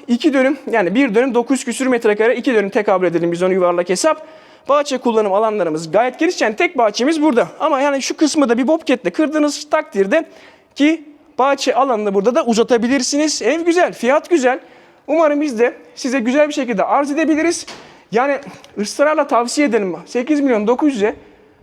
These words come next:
artı pazarlıklı site içerisi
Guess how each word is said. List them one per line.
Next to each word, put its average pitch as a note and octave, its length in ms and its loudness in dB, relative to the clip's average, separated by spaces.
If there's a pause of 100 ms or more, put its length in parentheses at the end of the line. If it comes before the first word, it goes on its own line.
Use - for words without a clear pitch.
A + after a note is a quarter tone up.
(200)
artı A#3+ 300 0
pazarlıklı B3 720 0 (640)
site C#4+ 300 -4
içerisi G#3 400 -2